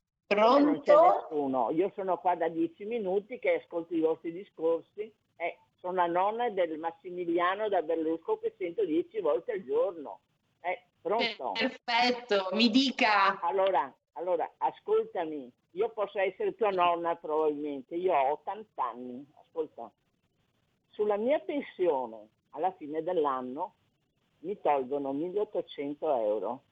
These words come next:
Speaker 1: Alla fine, quando mi
Speaker 2: Mhm.
Speaker 1: danno il mio bello esempio di trionfante, il mio sette trenta. Allora, cosa succede? Che quando mi porto a casa quei pochi soldi che mi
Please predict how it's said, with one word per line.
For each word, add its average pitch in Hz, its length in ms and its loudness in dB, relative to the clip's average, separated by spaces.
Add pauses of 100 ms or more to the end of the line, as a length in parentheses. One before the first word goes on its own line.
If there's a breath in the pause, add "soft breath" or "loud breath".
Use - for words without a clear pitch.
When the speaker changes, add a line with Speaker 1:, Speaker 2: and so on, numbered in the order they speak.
(460)
Speaker 1:
Alla 123 240 -2 (100)
fine, 139 300 -4
quando 143 240 -4
mi 147 120 2
Speaker 2:
Mhm. 214 60 0
Speaker 1:
danno 147 220 2
il 143 60 0
mio 151 400 0 (380)
bello 143 800 -2
esempio 151 520 -2
di 131 280 -4 (200)
trionfante, 160 920 -2
il 139 200 -2
mio 143 220 -4
sette 165 420 -4
trenta. 131 720 -6 (520)
Allora, 131 640 0
cosa 220 220 -4
succede? 120 720 -6 (500)
Che 180 80 -8
quando 233 300 0
mi 240 120 0
porto 165 360 -2
a 185 60 -2
casa 151 600 -2 (260)
quei 139 140 -12
pochi 151 460 -8
soldi 165 340 -2
che 143 120 -6
mi 139 160 -4